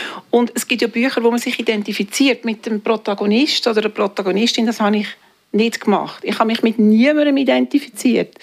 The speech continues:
Vielleicht mit dem Gärtner oder so. <laughs> Weiss nicht, also von dem her ist eine gewisse Distanz da. Ich kann aber nachvollziehen, dass die Person vom Henning ganz vieles, ähm,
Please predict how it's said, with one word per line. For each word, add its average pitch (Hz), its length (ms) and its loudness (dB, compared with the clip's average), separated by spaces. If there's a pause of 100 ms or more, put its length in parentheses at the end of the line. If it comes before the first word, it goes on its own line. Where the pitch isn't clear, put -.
(280)
Vielleicht 226 180 0
mit 202 120 0
dem 226 100 2
Gärtner 208 680 2
oder 185 120 0
so. 202 540 2
<laughs> - 1800 -6
Weiss 240 240 0
nicht, 294 220 0
also 262 140 0
von 247 60 -2
dem 269 200 2
her 269 240 0
ist 240 160 0
eine 233 80 0
gewisse 254 360 0
Distanz 220 800 0
da. 160 340 0 (640)
Ich 247 140 0
kann 285 220 2
aber 254 220 2
nachvollziehen, 262 960 2 (200)
dass - 520 -2 (440)
die 233 180 2 (280)
Person 247 500 0
vom 240 200 2
Henning 247 460 2
ganz 240 380 0
vieles, 294 720 0 (420)
ähm, 226 500 0